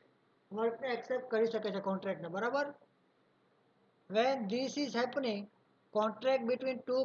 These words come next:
parties become effective. બરાબર? ત્યારે શું થવાનું? બંને પાર્ટીઓ જે કોન્ટ્રાક્ટ છે તે ઇફેક્ટિવ થઈ જવાનું. થર્ડ આવશે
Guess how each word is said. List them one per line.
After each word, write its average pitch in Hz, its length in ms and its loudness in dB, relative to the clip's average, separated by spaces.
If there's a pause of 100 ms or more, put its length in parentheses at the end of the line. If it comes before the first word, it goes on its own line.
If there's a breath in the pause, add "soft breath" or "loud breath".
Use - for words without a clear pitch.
parties 233 380 4
become 226 440 0 (280)
effective. 214 520 -2 (420)
બરાબર? 247 240 0 (120)
ત્યારે 226 240 2
શું 269 160 -2
થવાનું? 247 360 4 (540)
બંને 208 280 4 (100)
પાર્ટીઓ 247 340 4
જે 254 60 0 (100)
કોન્ટ્રાક્ટ 226 400 -2
છે 226 140 2
તે 254 80 2 (680)
ઇફેક્ટિવ 240 500 0
થઈ 214 140 4
જવાનું. 170 320 0 (2500)
થર્ડ 254 280 4
આવશે 240 280 4